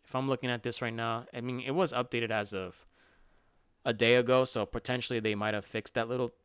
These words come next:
tiny little buggy right there. But other than that, now it's not a problem, so I say, hey, that's not really a problem for me. But yeah, there's the four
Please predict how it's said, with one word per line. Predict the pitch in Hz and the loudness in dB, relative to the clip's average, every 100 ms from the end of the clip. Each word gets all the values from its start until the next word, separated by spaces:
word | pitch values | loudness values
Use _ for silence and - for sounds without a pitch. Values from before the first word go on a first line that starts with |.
| - | -14
tiny | - 131 135 | -4 -2 0
little | 139 143 | 0 0
buggy | 139 143 151 147 | 0 -2 -2 -4
right | 139 - | -6 -6
there. | 147 156 - - _ _ | -6 -6 -10 -20 _ _
But | 117 170 180 - - _ _ _ | 8 10 10 8 -12 _ _ _
other | 151 170 | 4 4
than | 160 | 4
that, | 147 156 160 | 4 4 4
now | 135 139 | 6 8
it's | 156 - | 8 6
not | 151 | 2
a | |
problem, | - 147 151 160 | 4 6 8 6
so | 143 139 127 | 0 0 2
I | 127 120 | 2 2
say, | 123 - 131 123 | -2 -2 0 0
hey, | 127 117 | 0 -2
that's | 110 113 - | -4 -10 -8
not | 123 | -4
really | 117 113 | -2 -4
a | |
problem | - 113 110 | -6 -8 -8
for | 107 | -8
me. | 110 131 160 _ - - - _ _ _ - | -6 -6 -6 _ -20 -20 -20 _ _ _ 4
But | |
yeah, | 156 151 113 101 | 10 10 8 0
there's | 127 147 | 0 0
the | 139 | 0
four | - 147 147 147 | -2 0 2 0